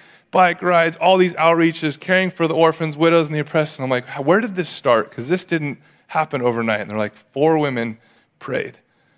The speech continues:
The church started with four women who prayed for faithful men to step up. And it was a beautiful picture to go, God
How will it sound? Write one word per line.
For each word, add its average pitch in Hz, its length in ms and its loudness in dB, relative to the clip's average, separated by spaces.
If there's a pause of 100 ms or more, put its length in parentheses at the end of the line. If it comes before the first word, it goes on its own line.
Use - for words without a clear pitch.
(220)
The 120 120 -6
church 180 320 -2
started 151 240 2
with 127 100 -2
four 160 300 2
women 127 300 0
who 123 120 -6
prayed 127 420 0
for 120 120 -14
faithful 127 400 -2
men 113 240 -4
to 104 100 -18
step - 300 -6
up. 95 220 -6 (440)
And 151 140 2
it - 20 4
was 180 180 4
a 156 60 0
beautiful 180 380 0
picture 180 360 -4
to 151 120 -2
go, 135 200 2
God 135 640 0